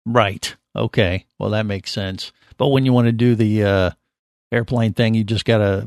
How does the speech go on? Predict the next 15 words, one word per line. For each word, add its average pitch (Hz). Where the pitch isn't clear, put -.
uh, 113
take 135
that 113
thing 110
out 110
of 101
the 98
way, 110
and 107
it's -
not 117
that 110
big 113
a 113
deal, 117